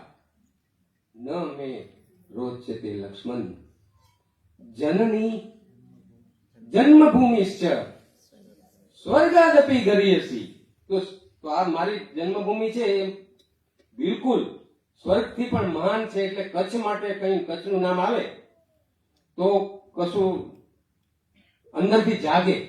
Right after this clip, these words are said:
અને ના પાડી શકાય નહીં. મને તક આપી, તમે બધા ચોક્કસપણે મેં જે વાત કરી એમાંથી કંઈક પણ અમલ કરશો તો આપણી આજની મુલાકાત અને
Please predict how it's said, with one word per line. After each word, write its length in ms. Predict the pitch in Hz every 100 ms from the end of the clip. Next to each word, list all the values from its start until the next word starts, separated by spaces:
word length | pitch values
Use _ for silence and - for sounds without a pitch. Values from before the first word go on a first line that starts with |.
| - _ _
અને 160 | 170 196 - -
ના 220 | 156 202
પાડી 260 | 190 185 185
શકાય 280 | 180 170 165
નહીં. 180 | 185 226 - _ _ _ _ _ -
મને 200 | 156 165 147 - - _ _ _ 165
તક 180 | 180 185
આપી, 320 | 180 190 - - _ _ _ _ _ _ _ _ _ _ _ _
તમે 120 | 151 156
બધા 320 | 156 170 175 170 - - _ _ _ _
ચોક્કસપણે 640 | 185 196 226 - 185 160
મેં 180 | 151 180
જે 80 | 175
વાત 200 | 170 170 165
કરી 280 | 151 117 - _ _ 147
એમાંથી 420 | 170 170 170 -
કંઈક 200 | 196 226 -
પણ 160 | 202 175
અમલ 220 | 180 170
કરશો 320 | 175 156 190 208 - - _ _ _ _ _ 156
તો 80 | 156 - - 135
આપણી 280 | 170 165 143 - _ _ _ 135
આજની 480 | 143 156 165 151 135 - - _ -
મુલાકાત 520 | 127 143 151 151 143 139
અને 220 | 135